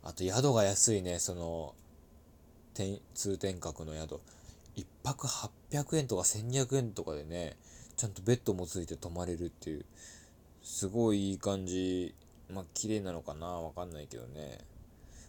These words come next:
うん、ちょっとこれ頭がちょっとバグってんな、今。深夜四時に撮ってるんで、頭ぼーっとしながら撮ってるんで、なんか話めちゃくちゃだったらすいませんね。というわけで、また四分喋りましたので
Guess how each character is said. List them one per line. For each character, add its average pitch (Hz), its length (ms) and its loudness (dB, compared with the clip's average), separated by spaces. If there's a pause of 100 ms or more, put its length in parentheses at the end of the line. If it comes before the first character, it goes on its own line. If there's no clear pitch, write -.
(120)
う - 20 -10
ん、 82 220 -10 (100)
ち - 80 -4
ょ - 20 -2
っ - 20 -20
と - 100 -8
こ 90 100 -2
れ 85 60 -2 (180)
頭 156 320 0
が 90 140 -2
ち - 120 -4
ょ - 60 -12
っ - 40 -16
と - 60 -12
バ 101 80 -6
グ 147 80 -6
っ - 20 -8
て - 160 2
ん 95 60 0
な、 85 60 -4
今。 80 320 -6 (720)
深 156 320 4
夜 127 80 6
四 131 180 6
時 151 120 4
に 107 80 4
撮 101 80 2
っ 87 40 2
て - 160 0
る 80 120 -2
ん 69 80 -10
で、 62 240 -10 (920)
頭 110 320 -2
ぼ 107 260 8
ー 113 40 4
っ - 20 -10
と 127 120 -4
し 123 120 4
な 117 80 0
が 104 80 -4
ら 87 80 -2
撮 90 100 -6
っ - 20 -4
て - 140 -10
る 82 100 0
ん 80 60 -6
で、 85 80 -8
な 90 60 -8
ん 87 40 -8
か - 180 -4
話 107 260 -2
め 92 100 -4
ち - 80 -4
ゃ 101 40 -2
く 98 60 -4
ち 107 40 -2
ゃ 104 60 0
だ - 20 -4
っ - 20 -10
た 85 120 -8
ら 76 40 -8
す 87 80 -10
い 82 60 -10
ま 85 140 -8
せ 90 100 -8
ん 73 100 -10
ね。 71 160 -14 (600)
と 110 60 4
い 107 40 8
う - 40 10
わ 98 40 6
け 95 100 2
で、 90 80 4
ま 90 100 0
た 98 120 0
四 113 200 6
分 98 180 0
喋 87 340 2
り 87 100 0
ま 80 160 -4
し - 160 -4
た 98 160 -6
の 50 240 -8
で - 300 -6